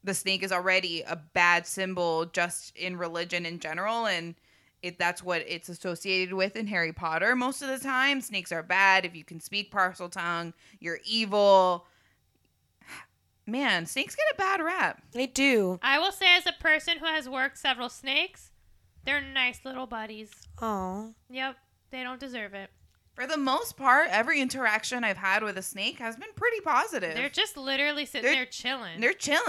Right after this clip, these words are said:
Speaker 3: It's
Speaker 2: I mean,
Speaker 3: like, I'm a snake. Like, I just
Speaker 2: I
Speaker 3: chill
Speaker 2: guess.
Speaker 3: in my bed, coiled up into a ball.
Speaker 1: I like to be warm.
Speaker 3: I eat, and then I go back to bed.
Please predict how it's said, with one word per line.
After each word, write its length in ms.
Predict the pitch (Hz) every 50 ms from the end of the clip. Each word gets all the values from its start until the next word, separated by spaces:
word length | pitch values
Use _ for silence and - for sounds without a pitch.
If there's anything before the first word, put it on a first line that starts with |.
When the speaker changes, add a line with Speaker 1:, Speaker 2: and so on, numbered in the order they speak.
| 233 190 180
Speaker 3:
It's 80 | 175 233
Speaker 2:
I 40 | 240
mean, 140 | 240 247
Speaker 3:
like, 180 | 339 320 320 320 - - -
I'm 260 | 254 294 302 311 302
a 60 | 277 262
snake. 340 | - - 214 185 165 165 - -
Like, 140 | 247 247
I 120 | 247 247 285
just 220 | - 339 349 - - - -
Speaker 2:
I 60 | 233
Speaker 3:
chill 100 | 247 247
Speaker 2:
guess. 400 | 220 196 190 185 180 180 185 - 220
Speaker 3:
in 100 | 226 247
my 180 | 262 277 294 285
bed, 360 | 226 240 214 202 202 226 254 262 _ _
coiled 380 | - 226 226 233 262 277 -
up 220 | 226 208 208 220 - - _
into 300 | - 208 220 240 - 311
a 80 | 320 311
ball. 380 | 254 214 185 180 190 233 269 - _ _ _
Speaker 1:
I 100 | - 196
like 160 | 196 196 202 208
to 80 | 262
be 120 | 233 277 277
warm. 480 | 269 233 208 202 196 190 190 208 262
Speaker 3:
I 200 | 320 247 277 269 -
eat, 320 | 220 233 247 262 320 370 - _ _ _ _ _ - - - - -
and 100 | 233 285
then 100 | 302 320
I 60 | 330
go 80 | 330 339
back 160 | 339 339 349
to 80 | 370 370
bed. 240 | 453 453 240 190